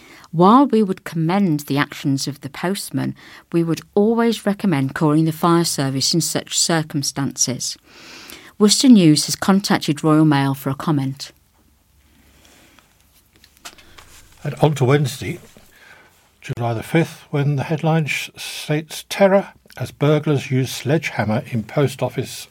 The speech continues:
Speaker 2: raid." A man came face to face with burglars armed with a sledgehammer as they stole money from a post office.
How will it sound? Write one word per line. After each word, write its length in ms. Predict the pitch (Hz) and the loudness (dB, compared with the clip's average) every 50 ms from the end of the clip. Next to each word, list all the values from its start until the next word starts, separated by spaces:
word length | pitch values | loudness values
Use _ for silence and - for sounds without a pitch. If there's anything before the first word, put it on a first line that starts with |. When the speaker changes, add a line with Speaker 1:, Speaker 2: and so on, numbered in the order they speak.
| - - - - | -20 -20 -12 -4
Speaker 2:
raid." 400 | 127 127 120 95 92 - - - - - - - - - _ - - - - - - _ - - - - - - - - - - - - - - - - - - - - - - _ _ _ _ _ _ _ - - - - - - - - - - - - - - _ _ _ _ _ - - | -2 -2 -2 -2 -6 -10 -14 -16 -18 -20 -20 -20 -20 -20 _ -20 -20 -20 -20 -20 -20 _ -20 -20 -20 -20 -20 -20 -20 -20 -20 -20 -20 -20 -20 -20 -20 -20 -20 -20 -20 -20 -20 -20 _ _ _ _ _ _ _ -20 -20 -20 -20 -20 -20 -20 -20 -20 -20 -20 -20 -20 -20 _ _ _ _ _ -4 -2
A 60 | 135 | 2
man 360 | 143 180 220 226 226 226 233 | 4 6 6 6 6 6 4
came 220 | 208 - 208 196 190 | 4 4 4 2 2
face 380 | 165 - - 196 196 - - | 0 0 0 0 0 0 -4
to 100 | - - | -8 -10
face 380 | 165 - - 175 175 156 - - | -10 -2 0 0 0 0 0 -2
with 160 | 170 143 - | -4 -4 0
burglars 500 | - 143 143 135 135 127 123 127 120 120 | 0 0 2 2 0 0 -4 -2 0 2
armed 340 | 127 131 131 127 131 120 - | 2 2 4 2 2 0 0
with 160 | - 135 120 | 0 -2 0
a 60 | 127 | 0
sledgehammer 720 | - - - - 139 156 147 - - - 127 110 113 123 - | -4 -6 -6 0 2 2 2 2 0 -2 0 0 0 -2 0
as 180 | - 127 120 - | 0 -2 -4 -2
they 160 | - 147 135 | 0 0 0
stole 360 | 139 - - - - 143 139 | 0 0 -4 0 2 2 4
money 360 | 135 127 139 139 123 113 101 95 | 4 4 4 4 4 2 0 -2
from 240 | - - 123 123 | 0 0 0 0
a 40 | 120 | 0
post 360 | 120 - 147 151 135 - - | 0 0 0 0 0 -2 -4
office. 420 | 107 - - 101 - - - - | -8 -6 -6 -8 -10 -10 -12 -14